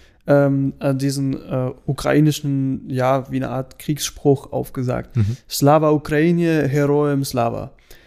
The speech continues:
Speaker 1: Also, ähm, "Ehre der Ukraine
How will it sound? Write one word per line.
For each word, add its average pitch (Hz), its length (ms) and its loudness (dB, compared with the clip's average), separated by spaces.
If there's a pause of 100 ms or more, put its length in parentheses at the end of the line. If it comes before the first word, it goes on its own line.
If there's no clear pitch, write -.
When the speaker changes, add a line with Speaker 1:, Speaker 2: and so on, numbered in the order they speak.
(140)
Speaker 1:
Also, 131 380 4
ähm, 127 460 -4 (760)
"Ehre 151 360 4
der 143 180 4
Ukraine 170 840 0